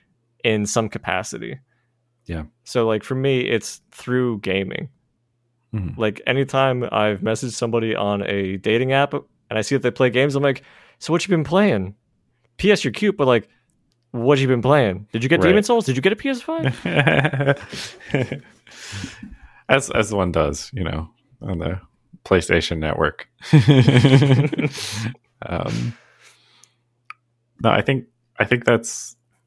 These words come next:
Speaker 2: I think that's accurate, and I think gaming can also break through, like, you, you mentioned at LAN Party,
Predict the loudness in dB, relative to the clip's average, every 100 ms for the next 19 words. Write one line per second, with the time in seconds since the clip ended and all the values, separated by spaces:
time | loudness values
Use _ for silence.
0 | _ _ _ -4 0 2 2 2 0 -2
1 | -2 -2 0 0 0 -4 -2 0 -2 -4
2 | -4 -4 -2 -4 -4 -10 _ _ _ _
3 | _ _ _ -10 2 2 2 -6 -4 0
4 | 2 0 -2 -8 _ -20 -20 -20 -20 _
5 | -2 0 0 -6 -20 _ _ _ _ _
6 | _ _ _ _ _ _ _ _ _ _
7 | -2 2 4 4 4 4 2 0 0 -2
8 | -2 -2 0 0 -4